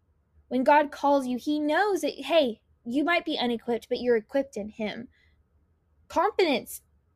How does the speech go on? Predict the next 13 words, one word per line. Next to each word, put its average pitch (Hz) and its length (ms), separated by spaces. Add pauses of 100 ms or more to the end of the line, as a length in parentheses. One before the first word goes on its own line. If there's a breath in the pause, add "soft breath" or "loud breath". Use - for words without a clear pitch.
(420)
is 254 160
based - 560 (100)
off 208 240
of 180 120
him. 190 400
He 349 160
has 370 160
so 415 400
much - 320
confidence 226 640
in 202 240
you. 220 400 (3500)
So 294 420